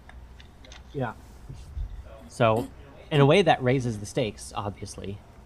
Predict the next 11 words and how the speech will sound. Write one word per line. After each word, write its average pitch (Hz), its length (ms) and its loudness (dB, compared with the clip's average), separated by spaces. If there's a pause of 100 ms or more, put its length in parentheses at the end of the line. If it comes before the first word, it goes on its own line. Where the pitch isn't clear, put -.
um, 95 340 -4 (880)
makes 117 280 -4
Ben's 101 540 -6 (460)
mission 110 420 -2 (580)
that 107 180 -4
much 104 160 -10
harder. 95 320 -6 (2500)
What 123 220 -2
I 120 100 0
did 156 400 -2
like 107 320 0